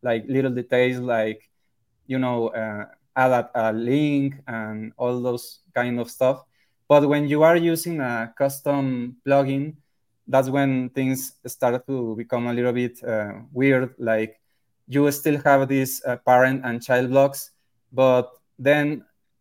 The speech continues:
for example, if you want to have the same, uh, kind of function to show, like, the most, um, mm, the biggest, uh, kind of image, you will have to insert it instead of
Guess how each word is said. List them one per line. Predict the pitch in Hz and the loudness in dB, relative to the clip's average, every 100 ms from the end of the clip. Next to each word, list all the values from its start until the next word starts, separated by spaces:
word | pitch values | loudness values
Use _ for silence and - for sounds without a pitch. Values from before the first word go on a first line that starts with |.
| _ _ | _ _
for | 143 131 | 0 0
example, | 127 143 139 143 | 0 -2 0 -2
if | 131 | 0
you | |
want | 131 135 | 0 -2
to | 139 | -2
have | 131 131 135 - 127 | -2 0 0 -4 -8
the | 120 113 | -8 -6
same, | - 127 127 131 131 | -6 -4 -4 -4 -6
uh, | 127 120 113 | -8 -8 -8
kind | 113 127 127 123 | -6 -4 -4 -6
of | 127 135 117 - | -8 -8 -8 -4
function | 135 135 131 131 127 139 135 _ _ - | -4 -4 -6 -8 -8 -10 -14 _ _ -8
to | 120 | -6
show, | 120 127 | 0 0
like, | 127 127 123 117 - 123 | 2 2 0 -4 -10 -10
the | 117 | -8
most, | 117 120 123 127 - - | -4 -4 -4 -6 -10 -10
um, | 127 113 107 104 104 - _ _ _ _ _ _ _ - | -6 -6 -6 -10 -12 -16 _ _ _ _ _ _ _ -12
mm, | 110 107 107 | -8 -6 -4
the | 117 | 0
biggest, | 135 131 127 - - | 0 0 0 -4 -8
uh, | 113 101 104 - | -4 -4 -6 -4
kind | 120 113 117 | -4 -2 -4
of | 107 - | -6 -6
image, | 131 139 151 175 - _ _ _ | -2 0 0 -4 -14 _ _ _
you | 131 | -4
will | 127 127 | -2 2
have | 131 123 | 2 0
to | 127 | -2
insert | 120 120 131 123 120 | -4 0 2 2 0
it | 117 - | -6 -6
instead | 117 113 117 110 | -10 -6 -4 -2
of | 120 113 107 | -2 -4 -6